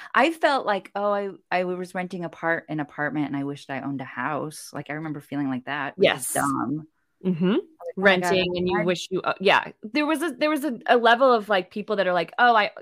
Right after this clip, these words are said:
Speaker 2: do you own your house?" Or people that rent. Like, it, to me, as, when I was becoming an adult, anyone that I knew or was friends with that owned a house, they were, like, on a whole other level than me.
Speaker 1: Yeah,
Speaker 2: I mean,
Speaker 1: I
Speaker 2: now it's
Speaker 1: remember
Speaker 2: like
Speaker 1: that.
Speaker 2: there might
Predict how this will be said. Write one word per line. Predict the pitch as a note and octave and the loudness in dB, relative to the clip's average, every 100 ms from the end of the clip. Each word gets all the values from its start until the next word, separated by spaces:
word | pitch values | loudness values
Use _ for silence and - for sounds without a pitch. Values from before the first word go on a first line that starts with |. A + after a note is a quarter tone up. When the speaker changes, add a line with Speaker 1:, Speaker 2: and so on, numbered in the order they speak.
| G3+ | -14
Speaker 2:
do | G#3+ | -10
you | - | -6
own | G3 G#3 | -4 -4
your | A3 | -4
house?" | A#3 A3+ A3+ | -2 -2 -4
Or | |
people | F#3 F#3+ F#3+ | -10 -8 -6
that | B2+ | -6
rent. | E3 D#3 G2+ - | -2 -2 -4 -8
Like, | F3+ E3+ | -8 -8
it, | - _ | -12 _
to | A3 | -8
me, | G#3 A3 A3+ G#3 G3+ | -4 -4 -2 -2 -2
as, | F3+ F3 - - - | -2 -4 -8 -20 -4
when | G3 | -2
I | |
was | F3 | -2
becoming | F#3+ - G#3 G#3 G3 | -6 -2 2 2 2
an | |
adult, | F3+ E3 F#3 F3 D#3+ - _ _ _ _ | 0 2 4 6 4 0 _ _ _ _
anyone | A3 G#3+ A3 G#3+ G3 | 2 4 4 2 2
that | F#3 | 4
I | F3 | 4
knew | F3+ F#3+ F#3 F#3+ | 2 2 2 4
or | F#3+ | 4
was | F3 E3+ | 2 -2
friends | E3+ E3+ F#3+ | -4 -2 -4
with | F3 | -4
that | E3+ - _ | -4 -8 _
owned | F3+ F3+ F#3+ | -2 0 0
a | F#3 | 2
house, | E3+ D#3+ F3 C4 - - _ _ _ - | 6 6 6 0 -8 -20 _ _ _ -4
they | F#3 F#3 | 0 4
were, | F3+ | 4
like, | E3+ D3+ D3+ - - | 4 4 2 -4 -10
on | D#3+ | -10
a | |
whole | - - - G3 F#3 | -12 -20 -12 -4 0
other | F3 E3 | 0 -2
level | D#3 D3+ D3 | -4 -4 -8
than | D3+ C#3 | -12 -14
me. | B2 | -12
Speaker 1:
Yeah, | G#3 G3 D3 | -6 -4 -4
Speaker 2:
I | B3+ | -8
mean, | C4+ C#4 F4+ | -8 -2 2
Speaker 1:
I | A#3 | 2
Speaker 2:
now | G3 | 2
it's | A3 | 0
Speaker 1:
remember | |
Speaker 2:
like | G3+ F3+ B2 | 0 0 0
Speaker 1:
that. | |
Speaker 2:
there | G#3 | 0
might | G3 F3 | 2 2